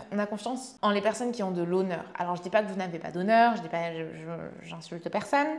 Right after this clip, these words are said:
d'accord ? Mais simplement, on va pas se mentir, c'est humain d'aller chercher la simplicité. C'est humain d'aller chercher la simplicité, mais c'est pas, c'est pas bénéfique. C'est pas bon pour tout le monde. C'est pas bon pour vous, c'est pas bon pour l'humanité, si tout le monde est comme ça.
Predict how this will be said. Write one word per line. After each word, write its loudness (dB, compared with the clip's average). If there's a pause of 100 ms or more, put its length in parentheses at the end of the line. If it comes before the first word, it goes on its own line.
(320)
d'accord ? 4 (380)
Mais -6
simplement, 2
on 0
va 4
pas 2
se -2
mentir, -2 (140)
c'est 0
humain 6
d'aller 4
chercher -6
la -2
simplicité. -8 (160)
C'est -4
humain 6
d'aller 4
chercher 0
la 4
simplicité, -2 (240)
mais 4
c'est -2
pas, 4 (100)
c'est -2
pas 8
bénéfique. 0
C'est -2
pas 6
bon 0
pour -4 (460)
tout 0
le 2
monde. -4 (500)
C'est -2
pas 12
bon 4
pour -2
vous, -2 (120)
c'est -6
pas 6
bon 0
pour 2
l'humanité, 0
si -20
tout -6
le -2
monde -2
est -4
comme 0
ça. 0